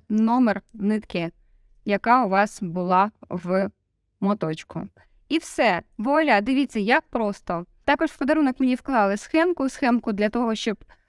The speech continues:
а, гачкувати, плести дивні дитячі якісь витвори саме з ниточок Перле. А тут всередині є схемка,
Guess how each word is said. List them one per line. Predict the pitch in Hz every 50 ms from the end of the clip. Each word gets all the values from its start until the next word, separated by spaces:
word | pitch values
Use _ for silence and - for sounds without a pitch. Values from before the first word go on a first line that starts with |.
| _ _
а, | _ - 202 202
гачкувати, | 202 220 220 214 - - - 214 202 240 247 262 254 - 240
плести | 214 - 214 226 - - _ - 233 233 220 202 202 208 - _ _ _
дивні | 214 190 233 240 226 214 202 190 165
дитячі | - 202 - 233 208 196 196 - - - 185 175 185 - _ _ _ _ _ _ _
якісь | 196 202 - - 220 208 -
витвори | 208 208 269 320 - - 302 285 294 285 294 302 - _ _
саме | - - 226 226 254 269 277 240
з | 208
ниточок | 208 185 - 190 - - 226 214 214 - - _
Перле. | - 214 214 208 185 170 165 170 - - _ _ _
А | - 220
тут | - 294 285
всередині | - - 202 202 196 226 262 285 277 233 190
є | 160 170 196 214 220 214 - _ _
схемка, | - - - - - 196 185 190 185 - 175 160